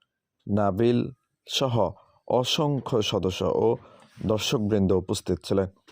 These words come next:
এবারে আদর্শ ফাউন্ডেশনের পক্ষ থেকে উপজেলার বেশ কয়েকটি স্বেচ্ছাসেবী সংগঠনকে নিয়ে এই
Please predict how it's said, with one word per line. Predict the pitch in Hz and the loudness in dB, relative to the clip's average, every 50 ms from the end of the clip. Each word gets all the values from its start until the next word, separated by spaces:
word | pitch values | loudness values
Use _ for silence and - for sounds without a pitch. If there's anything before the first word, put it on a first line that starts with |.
| _ _ _ _ _ _ _ _ _ _ _ _ _ _ - | _ _ _ _ _ _ _ _ _ _ _ _ _ _ 0
এবারে | 117 123 131 139 151 | 2 4 4 4 4
আদর্শ | 165 160 143 131 165 151 - 190 | 4 4 4 2 2 2 2 2
ফাউন্ডেশনের | - 170 143 135 131 139 131 147 135 135 - - | 2 2 2 2 2 2 2 2 2 0 0 0
পক্ষ | 120 113 - - | -2 -2 0 -2
থেকে | 123 120 120 110 131 | 0 0 0 2 2
উপজেলার | 123 113 98 107 98 98 104 104 110 113 113 - - _ _ _ _ _ - | 2 2 2 0 0 2 2 2 2 0 -2 -4 -10 _ _ _ _ _ 0
বেশ | 95 113 123 135 - - - | 2 2 2 2 -2 -4 -2
কয়েকটি | 113 104 98 95 92 - - 120 123 123 - - _ _ _ _ _ | 2 2 2 2 0 -2 -2 0 0 0 -2 -4 _ _ _ _ _
স্বেচ্ছাসেবী | - - 139 135 139 - 131 113 - 104 104 101 | -4 -2 -2 -2 0 0 -2 0 2 0 0 0
সংগঠনকে | - - 98 95 92 85 92 92 - 107 101 92 - 98 | 0 0 0 0 0 0 0 0 0 -2 -2 0 0 0
নিয়ে | 90 90 95 104 113 117 - - | 0 2 2 2 2 2 2 2
এই | 107 98 | 2 2